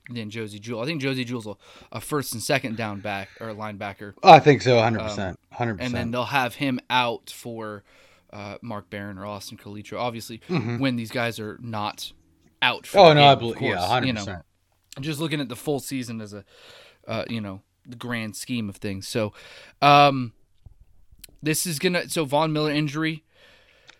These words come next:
Speaker 2: Yep.
Speaker 1: This is, this is, this is gonna be the, this is part of the podcast that I wanna spend a little bit of time on.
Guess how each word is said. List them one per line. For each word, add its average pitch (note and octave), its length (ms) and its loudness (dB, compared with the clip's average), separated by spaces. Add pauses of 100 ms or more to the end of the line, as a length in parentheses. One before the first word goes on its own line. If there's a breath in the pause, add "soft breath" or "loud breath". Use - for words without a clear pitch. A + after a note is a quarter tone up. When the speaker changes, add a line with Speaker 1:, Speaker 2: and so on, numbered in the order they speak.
(120)
Speaker 2:
Yep. G2 340 -2 (260)
Speaker 1:
This D3+ 180 -4
is, D3 140 -4
this D#3 180 -2
is, D3 160 -8
this D#3+ 220 -4
is D3+ 120 -8
gonna F#3 200 -4
be F#3+ 100 -4
the, F#3 140 -4
this D3+ 240 -12
is D3 100 -12
part - 460 -4
of D3+ 180 -10
the D3 140 -4
podcast D#3 560 -4
that C3 120 -6
I C3 40 -2
wanna C3+ 240 -6
spend C3 240 -10
a A2 40 -12
little E3 440 -4
bit G3+ 120 -4
of F#3+ 80 -12
time F#3+ 280 -6
on. F#3 240 -10